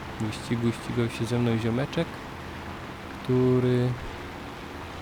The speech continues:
który właśnie, e, był, leciał, leciał koło mnie, ale z tego co widziałem, to ja ciągle byłem pierwszy, nawet jak mnie wyprzedził. O, teraz drugi jestem. Haha.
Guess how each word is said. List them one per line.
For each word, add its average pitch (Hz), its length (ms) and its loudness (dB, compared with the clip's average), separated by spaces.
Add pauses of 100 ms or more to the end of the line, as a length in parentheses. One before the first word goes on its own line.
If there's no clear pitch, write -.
(580)
który 117 260 4
właśnie, 117 720 4 (2250)
e, 110 200 2 (1700)
był, 160 340 8
leciał, 165 420 6 (120)
leciał 156 240 4
koło 131 280 4
mnie, 165 420 4
ale 147 180 4
z - 60 -6
tego 151 200 4
co 143 140 -2
widziałem, 139 340 2
to 139 100 2
ja 135 80 6
ciągle 135 360 4
byłem 127 340 6
pierwszy, 131 400 2
nawet 123 260 2
jak 123 200 -2
mnie 120 100 4
wyprzedził. 139 640 2 (920)
O, 117 120 4
teraz 156 240 2
drugi 107 320 2
jestem. 104 300 -4 (1900)
Haha. 180 260 4